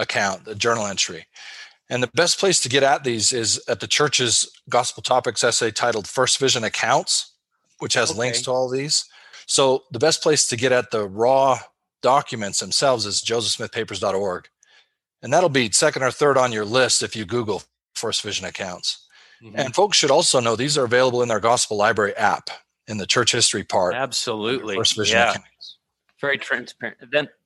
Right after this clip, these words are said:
Speaker 2: what's the fourth?
Speaker 1: And eighteen forty-two, which is what we call the Wentworth letter. This is a letter to a newspaper editor from Chicago who wrote Joseph saying, "Hey,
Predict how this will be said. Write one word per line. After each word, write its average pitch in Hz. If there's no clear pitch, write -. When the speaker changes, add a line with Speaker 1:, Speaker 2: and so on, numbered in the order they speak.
Speaker 2:
what's 156
the 160
fourth? -
Speaker 1:
And 117
eighteen 131
forty-two, 113
which 113
is 113
what 131
we 131
call 127
the 113
Wentworth 120
letter. 110
This 160
is 147
a 139
letter 139
to 131
a 123
newspaper 120
editor 107
from 107
Chicago 117
who 120
wrote 127
Joseph 117
saying, 113
"Hey, 147